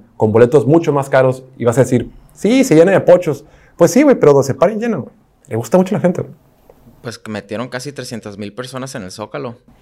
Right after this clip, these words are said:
Speaker 1: ¿De qué estamos hablando, güey?
Speaker 2: Que yo es lo que, yo, esa es mi teoría de conspiración.
Speaker 1: Que
Speaker 2: Y
Speaker 1: fue por
Speaker 2: es,
Speaker 1: el tema de Morena y así.
Speaker 2: y que se presentaron en el Zócalo y que fue pagado por el gobierno de,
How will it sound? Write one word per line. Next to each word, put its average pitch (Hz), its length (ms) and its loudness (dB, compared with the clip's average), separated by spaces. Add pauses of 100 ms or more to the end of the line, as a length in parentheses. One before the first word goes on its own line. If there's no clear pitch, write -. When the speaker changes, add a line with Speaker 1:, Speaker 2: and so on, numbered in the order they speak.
(920)
Speaker 1:
¿De - 0 -
qué - 80 -20
estamos 123 260 -6
hablando, 110 280 0
güey? 104 260 -4
Speaker 2:
Que 117 120 -12
yo 117 120 -6
es 120 60 -10
lo 165 120 -12
que, 107 220 -12
yo, 120 140 -12
esa 131 220 -10
es 151 60 -12
mi 156 100 -12
teoría 107 540 -10 (140)
de 101 160 -16
conspiración. 104 680 -10
Speaker 1:
Que - 60 2
Speaker 2:
Y - 60 4
Speaker 1:
fue 117 80 4
por 139 140 4
Speaker 2:
es, - 20 2
Speaker 1:
el - 40 -4
tema 135 200 4
de 135 60 4
Morena 110 380 0
y 113 80 0
así. 151 360 -4 (100)
Speaker 2:
y 120 140 -12
que 120 120 -10
se 117 140 -10
presentaron 117 640 -8
en 131 100 -8
el 110 60 -8
Zócalo 131 640 -6
y 117 60 -10
que 107 140 -10
fue 104 180 -10
pagado 117 420 -6
por 110 140 -10
el 104 40 -10
gobierno 104 420 -6
de, 95 280 -8